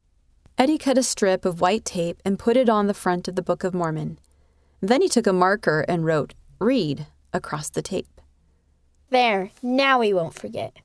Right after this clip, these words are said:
Speaker 1: Every night, Eddie and his family saw the Book of Mormon on the table. And every night, they remembered to read. It was working. Eddie liked reading the Book of Mormon.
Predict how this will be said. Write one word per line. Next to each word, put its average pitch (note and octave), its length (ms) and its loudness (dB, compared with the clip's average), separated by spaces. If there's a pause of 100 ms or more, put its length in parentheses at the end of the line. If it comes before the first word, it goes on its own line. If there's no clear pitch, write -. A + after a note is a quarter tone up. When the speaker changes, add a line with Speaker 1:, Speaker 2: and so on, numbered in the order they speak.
(840)
Speaker 1:
Every D4+ 260 4
night, E3+ 380 0 (160)
Eddie A3 260 4
and C4+ 120 2
his - 180 0
family D#3 360 2
saw F#3+ 320 0
the G#3+ 120 0
Book A3+ 180 -2
of A3+ 80 0
Mormon E3 340 0
on D#3 140 -4
the E3 60 -6
table. D#3+ 480 -6 (500)
And F#3 160 2
every E3+ 240 2
night, G3+ 460 0 (240)
they A3+ 160 4
remembered G3+ 480 2
to A3 160 0
read. E3+ 340 -2 (500)
It F#3 120 -2
was A#3 160 0
working. A3 600 -2 (1300)
Eddie C4 240 4
liked G3+ 360 0
reading E3 280 -2
the D#3+ 60 -4
Book E3+ 180 -2
of E3+ 100 -6
Mormon. F3 500 -4